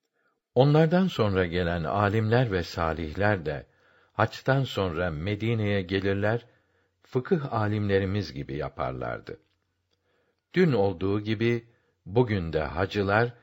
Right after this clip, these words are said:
buna bağlı kalarak Medine-i Münevvere'de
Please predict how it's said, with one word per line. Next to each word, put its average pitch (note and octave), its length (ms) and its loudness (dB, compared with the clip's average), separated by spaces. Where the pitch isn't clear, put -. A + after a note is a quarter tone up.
buna D3+ 280 4
bağlı G#2 320 4
kalarak G2+ 560 0
Medine-i G#2+ 600 0
Münevvere'de F2+ 920 -2